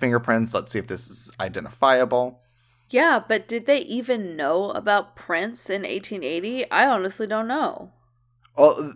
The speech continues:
Speaker 1: that's what I'm saying. I don't think they did. So I
Speaker 2: Yeah.
Speaker 1: don't think it's even a piece of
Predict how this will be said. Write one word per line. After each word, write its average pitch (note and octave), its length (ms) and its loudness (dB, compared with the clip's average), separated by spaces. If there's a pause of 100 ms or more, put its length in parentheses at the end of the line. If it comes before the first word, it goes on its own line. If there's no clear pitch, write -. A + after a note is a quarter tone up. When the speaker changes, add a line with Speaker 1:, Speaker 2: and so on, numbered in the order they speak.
Speaker 1:
that's - 280 8
what E3 60 6
I'm B2 100 2
saying. C3+ 320 -2
I A#2+ 80 6
don't E3+ 220 4
think D#3 180 -4
they A2+ 160 4
did. D3+ 440 0
So - 40 -18
I - 40 -14
Speaker 2:
Yeah. G#3+ 360 8
Speaker 1:
don't B2+ 220 4
think C3 180 2
it's B2+ 160 0
even B2 220 4
a A2+ 60 4
piece A#2+ 280 -2
of A2+ 80 -8